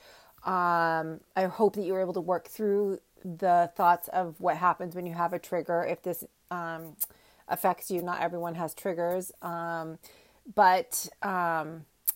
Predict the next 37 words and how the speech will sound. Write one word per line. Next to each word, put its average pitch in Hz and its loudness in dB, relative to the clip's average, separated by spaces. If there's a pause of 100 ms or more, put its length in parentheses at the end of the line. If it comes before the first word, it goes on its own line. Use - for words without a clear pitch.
(140)
for 240 4
me, 226 2
I'm 208 -4
not 196 -4
gonna 202 -6
go 190 2
too - -4
much 233 -4
into 214 -4
detail, 202 0 (120)
detail 208 -2
with 202 -2
it, 214 0 (320)
but 151 -2
I 190 2
did 190 -2
have 196 2
a 202 -2
trigger 185 -2
in 185 -6
a 175 -4
restaurant 180 0
yesterday. 175 0 (500)
Um, 170 2 (280)
it 190 -2
was 180 0
bad. 180 4
Um, 165 -6 (640)
not 190 0
only 185 -2
was 175 2
it 170 -2
a 165 -2
trigger, 180 0
but 165 2
it 175 -4
was, - -6